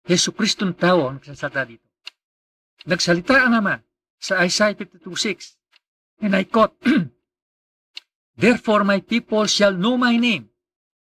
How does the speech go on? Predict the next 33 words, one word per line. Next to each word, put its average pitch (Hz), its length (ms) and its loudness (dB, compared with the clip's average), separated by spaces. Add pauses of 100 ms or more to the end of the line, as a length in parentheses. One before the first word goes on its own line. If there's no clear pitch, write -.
(220)
Therefore 175 560 0
they 170 160 0
shall 175 240 0
know 175 240 -2
in 175 160 -4
that 170 240 -2
day 170 320 -2
that 156 160 -2 (160)
I 170 240 2
am 160 240 -4
he 226 240 0 (160)
that 151 240 -4
doth 170 240 -4
speak. 156 400 -2 (400)
Behold, 151 480 -2
it 139 80 -20
is - 160 -8
I." 127 160 -20 (160)
Unquote. 147 400 -6 (1120)
Hindi 214 240 4
ba 180 80 0
maliwanag 170 480 0
yung 151 160 -18
kapatid? 151 400 -10 (920)
Dila 208 400 2
ng 185 160 0
Diyos 185 240 -2
yan. 185 240 -6 (840)
Kung 190 220 -4
bakit 196 320 0
ang 180 160 -2
mga 170 320 0
tao, 143 320 -4